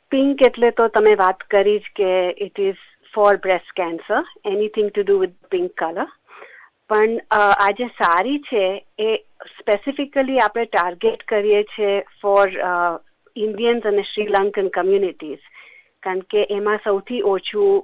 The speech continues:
અ, બ્રેસ્ટ સ્ક્રીનિંગનું, અ, કોન્સેપ્ટ છે. એટલે અવેરનેસ ઇન્ક્રીઝ કરવા માટે આ પિંક સારી પ્રોજેક્ટ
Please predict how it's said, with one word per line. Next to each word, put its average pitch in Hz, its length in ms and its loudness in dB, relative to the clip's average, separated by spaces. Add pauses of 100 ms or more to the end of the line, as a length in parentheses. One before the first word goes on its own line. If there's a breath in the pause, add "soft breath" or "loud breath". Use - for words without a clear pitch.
અ, 175 500 -6
બ્રેસ્ટ 185 500 -4
સ્ક્રીનિંગનું, 190 760 2 (200)
અ, 175 360 -2
કોન્સેપ્ટ 175 640 -6
છે. 160 360 -6 (420 loud breath)
એટલે 208 320 -2 (240)
અવેરનેસ 247 520 2 (120)
ઇન્ક્રીઝ 233 400 -2 (100)
કરવા 233 240 4
માટે 214 340 0
આ 196 100 4
પિંક 196 320 -2
સારી 180 360 -2
પ્રોજેક્ટ 185 600 -4